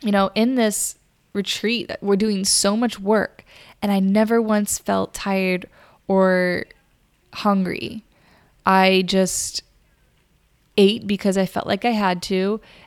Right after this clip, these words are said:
and I battled insomnia. So during the whole entire time here, every night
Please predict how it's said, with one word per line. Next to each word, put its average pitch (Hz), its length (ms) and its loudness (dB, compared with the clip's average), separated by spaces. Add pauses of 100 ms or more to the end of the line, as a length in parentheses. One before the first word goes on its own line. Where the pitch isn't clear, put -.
(100)
and 196 160 2
I 190 140 0
battled 190 640 -2
insomnia. 185 840 -4 (260)
So 196 200 -2
during 202 460 0
the 196 100 -2
whole 226 280 2
entire 202 440 -2
time 185 440 -2
here, 185 520 -2 (1040)
every 226 240 4
night - 320 -4